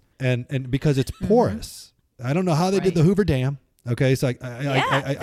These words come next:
Speaker 3: that's
Speaker 1: don't
Speaker 3: right.
Speaker 1: understand it. But I know that when you, we all know, we've seen them make concrete walls, right? What do they do? They, they, they,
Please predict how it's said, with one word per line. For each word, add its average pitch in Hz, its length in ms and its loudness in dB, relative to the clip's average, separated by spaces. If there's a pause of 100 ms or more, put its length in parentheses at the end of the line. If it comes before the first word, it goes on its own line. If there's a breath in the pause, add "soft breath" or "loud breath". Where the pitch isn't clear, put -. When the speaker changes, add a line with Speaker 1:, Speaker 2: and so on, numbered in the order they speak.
Speaker 3:
that's 143 140 0
Speaker 1:
don't 170 140 2
Speaker 3:
right. 175 40 0
Speaker 1:
understand 175 480 -2
it. 107 140 -2 (480 loud breath)
But 196 120 2
I 185 140 0
know 208 180 0
that 175 200 0
when 151 160 2
you, 185 500 -2 (240)
we 147 220 2
all 208 200 2
know, 190 160 2
we've 135 200 2
seen 196 320 -4 (200)
them 135 360 2 (320)
make 135 320 -2
concrete 160 420 -2
walls, 156 340 0
right? 113 200 2
What 143 100 2
do 143 60 0
they 151 120 2
do? 156 140 0
They, 113 140 -2 (120)
they, 123 140 -12
they, 139 60 -12